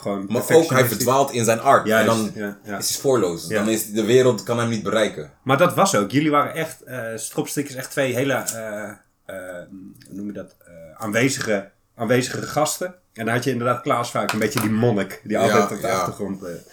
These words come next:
Speaker 2: Klopt.
Speaker 1: heel dope, man.
Speaker 2: Klopt, de stille guy.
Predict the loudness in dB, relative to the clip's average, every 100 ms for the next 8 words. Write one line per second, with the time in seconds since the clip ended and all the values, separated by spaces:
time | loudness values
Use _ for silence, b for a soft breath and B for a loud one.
0 | -20 -8 -8 -8 -14 _ _ _ -14 -12
1 | -10 -14 -16 -20 -20 _ _ _ -14 -10
2 | -10 -10 -12 -10 -10 -10 -10 -8 -6 -6
3 | -6 -10